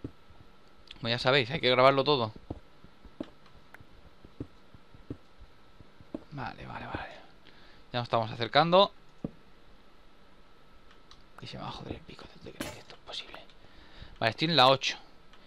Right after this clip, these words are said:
Se me ha jodido el pico aquí delante de la lápiz azul. Ahí, de la lápiz, de la redstone.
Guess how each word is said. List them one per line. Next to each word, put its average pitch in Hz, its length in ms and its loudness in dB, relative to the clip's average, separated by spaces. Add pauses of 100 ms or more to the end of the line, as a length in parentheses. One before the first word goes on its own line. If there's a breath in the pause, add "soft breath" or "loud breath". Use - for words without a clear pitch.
(140)
Se - 120 -10
me 131 60 4
ha 151 60 4
jodido 160 180 4
el 131 60 2
pico 156 180 0
aquí 151 220 4
delante 156 260 6
de 151 80 4
la 127 60 6
lápiz 117 260 2
azul. 127 420 -2
Ahí, 120 160 0
de 120 80 2
la 117 140 0
lápiz, 113 320 -6
de 120 760 -6
la 120 100 6
redstone. 120 460 2